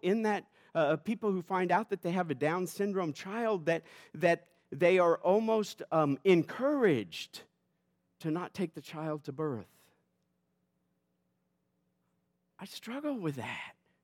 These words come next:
That doesn't seem right to me. That doesn't seem, as I read Scripture, that doesn't seem consistent with God's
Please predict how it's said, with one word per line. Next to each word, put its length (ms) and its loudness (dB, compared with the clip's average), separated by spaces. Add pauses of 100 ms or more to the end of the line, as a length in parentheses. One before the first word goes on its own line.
(1300)
That 160 -4
doesn't 300 0
seem 280 -4
right 300 -4
to 100 -6
me. 400 -6 (1040)
That 160 0
doesn't 380 0
seem, 680 -2 (220)
as 260 2
I 100 0
read 360 -4
Scripture, 680 -4
that 220 -2
doesn't 260 -4
seem 240 -4
consistent 920 -6
with 300 -4 (320)
God's 540 -8